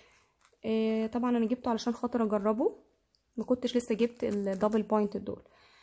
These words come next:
آه، وجبت كمان من الادي مقاس خمسة ملي. آه، الحقيقة الادي يعني، آه، عظيمة جدًا،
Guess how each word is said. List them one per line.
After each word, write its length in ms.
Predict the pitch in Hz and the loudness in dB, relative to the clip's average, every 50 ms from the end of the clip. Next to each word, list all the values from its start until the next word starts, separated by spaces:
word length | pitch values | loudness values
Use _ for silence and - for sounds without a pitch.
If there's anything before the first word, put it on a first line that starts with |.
| - _ - - _ _ _ - | -20 _ -20 -20 _ _ _ -4
آه، 140 | 202 214 214 | -2 0 0
وجبت 300 | 214 202 262 269 - 277 | 0 -2 -4 -4 -4 -6
كمان 320 | 269 - 233 233 240 262 | -4 -2 0 2 4 4
من 120 | 262 247 233 | 4 4 2
الادي 440 | 220 226 220 240 226 285 359 - - - - - - _ _ _ _ _ - | 0 2 0 2 2 2 0 0 -2 -10 -20 -20 -20 _ _ _ _ _ -8
مقاس 240 | 226 220 226 240 - | -4 -2 -2 -2 0
خمسة 320 | - 240 233 - - 226 | 0 0 0 0 0 2
ملي. 320 | 220 226 240 247 311 453 - - - - - - _ _ _ _ _ _ _ _ _ _ _ _ _ _ _ _ _ _ _ _ _ _ _ _ _ _ _ _ _ - | 2 4 4 4 4 2 2 0 -10 -20 -20 -20 _ _ _ _ _ _ _ _ _ _ _ _ _ _ _ _ _ _ _ _ _ _ _ _ _ _ _ _ _ -2
آه، 280 | 214 214 214 208 208 208 | -2 0 0 0 0 -2
الحقيقة 300 | 208 - - 220 226 233 | -4 -4 -4 -2 0 0
الادي 520 | 233 233 233 233 226 226 233 233 233 226 | 0 0 0 0 2 2 0 0 0 0
يعني، 540 | 214 208 214 214 226 220 220 220 214 208 202 | 0 -2 0 0 0 0 2 2 0 0 -2
آه، 460 | 196 196 190 190 190 190 190 185 190 | -2 -4 -6 -6 -8 -8 -8 -8 -8
عظيمة 400 | 190 190 196 180 208 226 226 214 | -6 -4 -2 2 4 4 4 4
جدًا، 420 | 202 226 202 190 196 226 240 247 | 2 0 -2 0 0 2 2 2